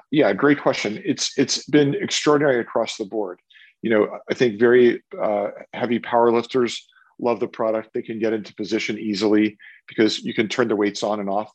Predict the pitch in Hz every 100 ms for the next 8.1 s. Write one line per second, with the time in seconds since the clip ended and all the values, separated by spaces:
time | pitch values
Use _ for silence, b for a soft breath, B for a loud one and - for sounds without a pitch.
0 | _ 110 87 - - - 98 95 - 185
1 | _ 202 - 113 - 170 185 _ b b
2 | b _ 117 107 120 107 104 - - 117
3 | 107 - - 131 - 127 127 123 110 120
4 | - _ 117 113 113 110 98 101 98 98
5 | 110 98 - B B B - 107 113 101
6 | 104 110 113 107 113 98 101 98 98 98
7 | 92 104 101 95 113 113 - 90 90 -